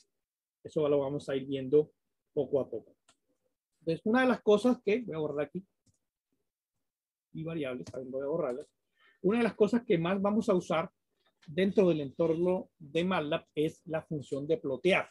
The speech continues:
de dibujar. Porque no solamente queremos resolver el problema numéricamente, que realmente resuelve el problema, sino poder verlo, poder ver la solución,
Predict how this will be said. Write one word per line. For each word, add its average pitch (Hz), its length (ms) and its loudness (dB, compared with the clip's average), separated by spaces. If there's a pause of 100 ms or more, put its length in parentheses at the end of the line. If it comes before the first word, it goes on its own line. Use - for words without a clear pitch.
de 143 100 0
dibujar. 147 580 -2 (1000)
Porque 185 320 2
no 175 120 4
solamente 202 480 0
queremos 185 340 2
resolver 156 420 0
el 180 120 0
problema 185 280 2
numéricamente, 170 1000 2 (680)
que - 200 -18
realmente 123 340 -4
resuelve 156 500 2
el 151 60 0
problema, 175 340 0
sino 156 440 0 (260)
poder 160 440 6
verlo, 151 560 4
poder 127 240 -2
ver 151 160 2
la 170 100 -2
solución, 175 580 2